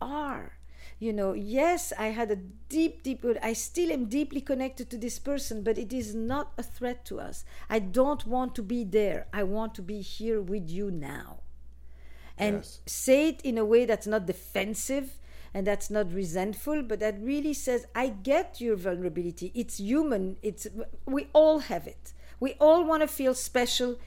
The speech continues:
Speaker 1: indispensable, unique, and irreplaceable."
Speaker 2: Yes. No, that, no, that's, that's so good. And, and, and another reason why I love the,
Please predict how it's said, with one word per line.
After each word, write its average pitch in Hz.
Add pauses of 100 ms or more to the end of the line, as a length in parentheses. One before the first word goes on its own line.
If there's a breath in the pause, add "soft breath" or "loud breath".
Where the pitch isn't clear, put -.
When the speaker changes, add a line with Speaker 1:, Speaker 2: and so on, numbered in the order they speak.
(140)
Speaker 1:
indispensable, 240 (160)
unique, 233 (160 soft breath)
and 202
irreplaceable." 175 (840)
Speaker 2:
Yes. - (400)
No, 107
that, -
no, 90 (100)
that's, 98
that's 104
so 101
good. 92
And, 101 (340 soft breath)
and, 123
and 127
another 143
reason 135
why 113
I 110
love 113
the, 95